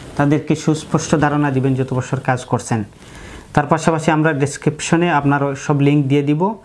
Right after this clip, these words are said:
আপনারা স্টাফ মার্চের সাথে সম্পৃক্ত হতে পারেন। বিশেষ করে এই মুহূর্তে ফ্রান্সে কয়েকটা বুয়াত দান তেরিমের মধ্যে এটা সবচেয়ে ভালো বুয়াত দান তেরিম, যেটা আপনাকে পের ক্ষেত্রে কোনো ধরনের সমস্যা করে না, প্রত্যেক মাসে পে করে দেয় আপনার।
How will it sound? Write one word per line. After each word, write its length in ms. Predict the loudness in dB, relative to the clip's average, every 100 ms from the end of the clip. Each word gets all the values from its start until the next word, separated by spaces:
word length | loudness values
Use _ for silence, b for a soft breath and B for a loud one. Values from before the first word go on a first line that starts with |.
| B B B
আপনারা 640 | -2 0 0 0 -2 -8 -16 -20 -12 -4
স্টাফ 300 | 0 0 2
মার্চের 200 | 2 2
সাথে 280 | 0 -2 -2
সম্পৃক্ত 440 | 0 0 2 2
হতে 200 | 0 0
পারেন। 360 | 0 0 0 -4 B B -2
বিশেষ 300 | -2 0 0
করে 140 | 2 2
এই 60 |
মুহূর্তে 280 | 2 2 -2
ফ্রান্সে 360 | -2 -2 -2 -2
কয়েকটা 340 | -2 0 0
বুয়াত 200 | 2 2
দান 180 | 2 0
তেরিমের 400 | 0 0 2 2
মধ্যে 240 | 2 0
এটা 140 | -2 -4
সবচেয়ে 420 | -4 -6 0 0
ভালো 240 | 2 0
বুয়াত 220 | 2 0 2
দান 180 | 0
তেরিম, 300 | 0 0 0
যেটা 240 | 2 0 0
আপনাকে 440 | -2 -4 -4 -6 B B B 0
পের 220 | 0 2
ক্ষেত্রে 280 | 0 0 0
কোনো 240 | 2 2
ধরনের 300 | 2 2 0
সমস্যা 440 | 0 -2 -2 -2 -2
করে 200 | 0 0
না, 100 | -2
প্রত্যেক 420 | -2 -6 -4 -2
মাসে 400 | -2 0 0 -2 B B B 0
পে 100 | 2
করে 220 | 2 2
দেয় 140 | 0
আপনার। 260 | -2 -2 -6